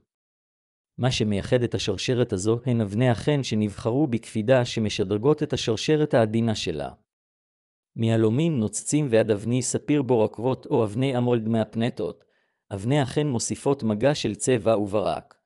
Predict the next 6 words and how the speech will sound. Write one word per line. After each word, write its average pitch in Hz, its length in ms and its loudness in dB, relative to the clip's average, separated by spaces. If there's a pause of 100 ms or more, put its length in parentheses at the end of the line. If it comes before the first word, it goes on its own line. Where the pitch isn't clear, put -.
(220)
שמשקללים 117 640 -2
את 131 100 -6
האסתטיקה 123 600 0
הכללית 120 440 -2
של 107 160 -2
היצירה. 101 560 -4